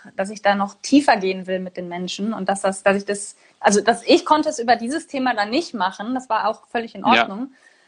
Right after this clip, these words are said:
Speaker 1: Ähm, nur ich denke, dass zum Beispiel, dass es bei dir, äh,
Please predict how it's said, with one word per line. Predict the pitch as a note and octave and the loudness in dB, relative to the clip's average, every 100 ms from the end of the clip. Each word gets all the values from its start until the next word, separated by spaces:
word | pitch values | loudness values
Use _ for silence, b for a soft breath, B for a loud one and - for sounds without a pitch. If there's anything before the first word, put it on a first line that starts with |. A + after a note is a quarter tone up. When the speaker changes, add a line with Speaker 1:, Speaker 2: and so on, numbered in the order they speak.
| b | b
Speaker 1:
Ähm, | G#3 G#3 G3+ G#3 - | 0 0 0 -8 -2
nur | A#3 | 0
ich | A#3 - | 0 2
denke, | B3 D#4+ | 2 4
dass | A#3+ A3+ | 2 0
zum | A#3+ | -2
Beispiel, | A#3 A#3+ | -2 -2
dass | A3 A3 | -2 -2
es | G#3+ | -4
bei | - G3+ | -2 -2
dir, | G3 A3 D4 D#4+ E4 D#4 _ _ _ _ _ - - | -2 -4 -4 -2 -6 -10 _ _ _ _ _ -20 -2
äh, | G#3 | 4